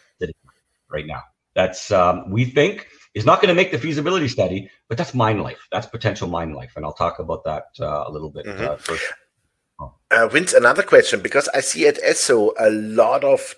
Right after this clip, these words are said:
Speaker 2: drill holes. Those are all those blue, like, vertical lines. Um, but I see more, uh,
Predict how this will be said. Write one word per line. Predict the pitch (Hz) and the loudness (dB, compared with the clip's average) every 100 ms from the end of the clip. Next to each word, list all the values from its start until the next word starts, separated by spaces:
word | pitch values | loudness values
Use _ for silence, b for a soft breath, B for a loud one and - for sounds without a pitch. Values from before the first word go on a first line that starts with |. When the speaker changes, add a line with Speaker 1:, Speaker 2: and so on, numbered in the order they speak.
| - | -6
Speaker 2:
drill | 113 120 101 | 2 2 2
holes. | 90 73 76 - | -2 -2 -6 -4
Those | - 107 113 | 0 0 2
are | |
all | 101 107 | 2 2
those | 113 107 - | 2 0 -2
blue, | - 107 117 120 120 | -10 -10 -8 -4 -4
like, | 98 98 - | -2 -4 -4
vertical | 90 110 117 117 98 | -4 -2 -2 -6 -8
lines. | 90 80 95 151 220 - - B B B - | -4 -4 -4 -6 -8 -10 -10 B B B -2
Um, | 139 151 156 160 - _ - | 2 2 0 -6 -14 _ -2
but | 151 - | -2 -2
I | - | -6
see | - 180 175 - 113 | -6 -8 -12 -12 -18
more, | 135 143 151 - | -6 0 0 2
uh, | 135 139 131 | 2 6 6